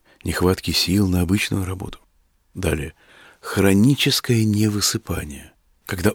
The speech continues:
утром подняться из постели просто невозможно. Потом чувство какой-то потерянности, вины, ощущение беспомощности, отчаяния, апатии, низкая самооценка, лень,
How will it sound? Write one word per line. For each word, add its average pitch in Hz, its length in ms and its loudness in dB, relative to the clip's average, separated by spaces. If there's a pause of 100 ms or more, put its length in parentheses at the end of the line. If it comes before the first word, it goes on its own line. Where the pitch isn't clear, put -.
утром 123 320 -2
подняться 113 520 0
из 117 80 -2
постели 139 360 -2
просто 139 320 -4
невозможно. 139 880 -2 (840)
Потом 90 200 -4
чувство - 320 -4
какой-то 85 300 -2
потерянности, - 840 -8
вины, 90 420 0 (680)
ощущение 101 580 0
беспомощности, - 1040 -4
отчаяния, 90 840 -4
апатии, - 680 -6 (400)
низкая 87 420 -2
самооценка, 90 800 -4 (440)
лень, 87 520 0